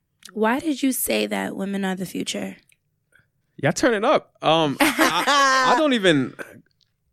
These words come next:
Speaker 2: to be honest with you guys, 'cause I was looking at podcasts, I was trying to go on a fake press run myself, and all podcasts are ran by females. Also, um, females are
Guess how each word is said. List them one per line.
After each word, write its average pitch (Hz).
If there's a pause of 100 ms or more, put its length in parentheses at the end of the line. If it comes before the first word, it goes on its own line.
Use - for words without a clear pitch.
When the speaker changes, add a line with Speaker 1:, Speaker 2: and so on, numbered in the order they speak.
(140)
Speaker 2:
to 214
be 185
honest 214
with 185
you 170
guys, 147 (480)
'cause 170
I 196
was 302
looking 170
at 135
podcasts, 135
I -
was 170
trying -
to 143
go 131
on 123
a 123
fake 131
press 123
run 113
myself, 120
and 120 (480)
all 220
podcasts -
are 170
ran 185
by 175
females. 202 (460)
Also, 170 (580)
um, 135 (640)
females 175
are 123